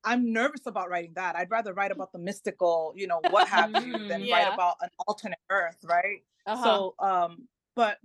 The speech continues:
Speaker 1: but there'll be elements of, like, that. I,
Speaker 2: Mm-hmm.
Speaker 1: I was thinking, like, how do I incorporate, like, that mafia piece to it, like, mage
Speaker 3: Mm-hmm.
Speaker 1: against mage? And so I, you know, yeah,
Speaker 3: Yeah.
Speaker 1: maybe,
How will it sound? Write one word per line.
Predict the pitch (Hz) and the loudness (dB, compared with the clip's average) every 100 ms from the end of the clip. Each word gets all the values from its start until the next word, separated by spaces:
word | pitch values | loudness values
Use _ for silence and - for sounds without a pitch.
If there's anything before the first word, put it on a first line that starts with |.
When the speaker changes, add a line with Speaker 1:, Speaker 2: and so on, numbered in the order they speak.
| - | -2
Speaker 1:
but | 214 202 _ _ | -2 -2 _ _
there'll | 185 247 | -2 -2
be | 240 285 - | 0 -4 2
elements | 240 233 202 180 | 2 2 -4 -8
of, | - 180 | -12 -2
like, | 180 170 - | 0 0 0
that. | 175 170 - _ _ _ 202 | 0 0 -4 _ _ _ -2
I, | 220 | -2
Speaker 2:
Mm-hmm. | 208 | 0
Speaker 1:
I | 220 | -2
was | 233 | 0
thinking, | 254 254 | -2 -2
like, | 220 - | -4 -2
how | 233 | -2
do | |
I | |
incorporate, | 320 269 269 220 | -2 -6 -4 -4
like, | - | -4
that | 196 | -4
mafia | 170 175 196 202 175 170 170 _ - | 0 0 0 0 2 2 0 _ -12
piece | 202 180 - | -10 -10 -6
to | 202 165 | 2 2
it, | 156 | 4
like, | 165 151 202 277 - | 2 0 -4 -12 -4
mage | 190 202 220 | 2 6 4
Speaker 3:
Mm-hmm. | 185 | 4
Speaker 1:
against | 185 180 - | -2 -4 -2
mage? | 196 190 - 175 165 | 0 0 -4 -8 -6
And | 175 | -8
so | - 196 | 2 2
I, | 214 202 - _ _ - | 4 4 2 _ _ -2
you | 339 | 0
know, | 240 165 175 - _ _ | 2 0 -4 -12 _ _
yeah, | 254 247 285 294 190 | -8 0 2 2 0
Speaker 3:
Yeah. | |
Speaker 1:
maybe, | 269 269 - - | 0 0 -2 -14